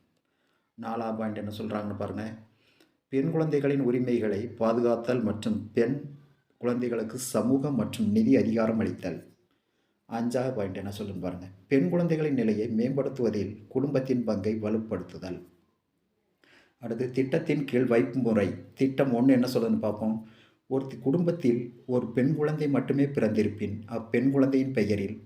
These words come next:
நிலையான வைப்பு தொகையான ரூ. ஐம்பதாயிரம் தமிழ்நாடு மின்விசை நிதி மற்றும் அடிப்படை வசதி மேம்பாட்டு நிறுவனத்தில்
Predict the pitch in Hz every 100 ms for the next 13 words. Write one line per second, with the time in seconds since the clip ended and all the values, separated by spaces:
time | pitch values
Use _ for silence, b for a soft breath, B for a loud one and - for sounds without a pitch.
0 | - 113 127 131 127 104 107 - - 107
1 | 101 98 92 92 - 117 113 - - 110
2 | 110 131 113 95 87 92 - b b b
3 | b b - 120 147 165 147 127 113 113
4 | 110 110 110 117 113 123 123 - - 110
5 | - 98 92 117 117 - 131 127 117 120
6 | 113 110 110 110 - 107 104 98 98 -
7 | 98 -